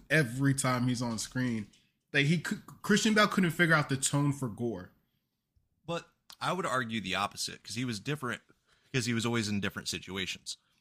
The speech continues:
Speaker 1: Correct, correct.
Speaker 2: You, you know what I mean? So, for example, like,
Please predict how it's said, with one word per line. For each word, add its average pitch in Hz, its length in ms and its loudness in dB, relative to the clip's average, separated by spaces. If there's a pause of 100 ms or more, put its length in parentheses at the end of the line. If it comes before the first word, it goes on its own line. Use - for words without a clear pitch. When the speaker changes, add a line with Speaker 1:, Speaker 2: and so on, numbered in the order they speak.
(160)
Speaker 1:
Correct, 202 460 2
correct. 139 300 -8
Speaker 2:
You, 147 120 4
you 131 140 2
know 143 80 6
what 131 120 6
I 120 40 2
mean? 120 220 2
So, 113 260 2
for 113 320 -4
example, 98 560 -4
like, 90 400 -4